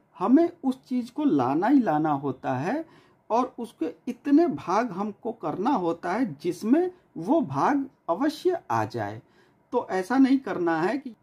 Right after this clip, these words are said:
यहाँ पर पढ़ने के लिए दिया गया है और यहाँ पर हमने उसके ऐसे भाग किए जिसमें पढ़ने के लिए आए ही ना।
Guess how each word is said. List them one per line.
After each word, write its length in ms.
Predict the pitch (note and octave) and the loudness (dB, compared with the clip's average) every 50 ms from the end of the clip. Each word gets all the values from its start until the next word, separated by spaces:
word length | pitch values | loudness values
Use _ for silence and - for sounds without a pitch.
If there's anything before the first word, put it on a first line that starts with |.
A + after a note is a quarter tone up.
| _ _ - - | _ _ -12 -6
यहाँ 320 | F3+ G3 G3 G3 A3+ A#3+ A#3+ | -2 0 0 2 2 0 0
पर 100 | B3+ A#3 A#3+ | -2 -4 -4
पढ़ने 360 | - - F3+ F3 G3 A3 A#3 | -2 -4 -2 -2 -2 -4 -4
के 140 | - - A3 | -4 -4 -4
लिए 260 | A3 G#3 G#3 A#3 A3+ | -4 -4 -2 -4 -4
दिया 360 | F#3 D#3 D3 D3+ D#3+ A3 B3+ | -4 -4 -6 -4 -2 0 0
गया 260 | B3+ A3+ F#3+ G3+ A3+ G#3+ | 0 0 0 -2 -2 -2
है 220 | G3 G#3 A#3+ B3+ - | 0 -2 -2 -2 -4
और 240 | - - G3+ G3 G3+ | -4 -4 -4 -4 -4
यहाँ 320 | F#3 F3+ E3+ F3 G#3+ C#4 - | -2 -4 -4 -2 -2 -4 -4
पर 100 | A3 G3+ | -6 -6
हमने 340 | E3+ E3+ F#3+ G#3 A#3 - - - | -4 -4 -4 -2 -4 -4 -6 -8
उसके 320 | - F3 - - C4 A#3+ - - | -10 -10 -8 -6 -8 -8 -6 -4
ऐसे 320 | D3+ C#3+ D3+ F3 G3 A#3 B3 | -4 -4 -4 -4 -4 -6 -4
भाग 220 | F#3 E3 G3 G#3 | -2 -2 -4 -4
किए 280 | G3+ _ - A#3 B3 B3 | -4 _ -8 -6 -4 -4
जिसमें 300 | G#3 G#3+ G3+ - A#3 A#3 | -4 -6 -6 -6 -8 -10
पढ़ने 360 | - - D#3+ D3 D3+ F3 F#3+ F#3 | -8 -8 -6 -4 -2 -4 -4 -4
के 140 | - F#3 | -4 -4
लिए 260 | F#3+ G3+ A3 C4+ - - - - | -4 -2 -2 -2 -2 -4 -6 -2
आए 240 | C3+ C#3+ C#3 C3+ | 0 0 0 0
ही 160 | A#2+ A2+ A#2+ A#2 | 0 -2 -4 -4
ना। 180 | A2+ A#2 - | -6 -8 -10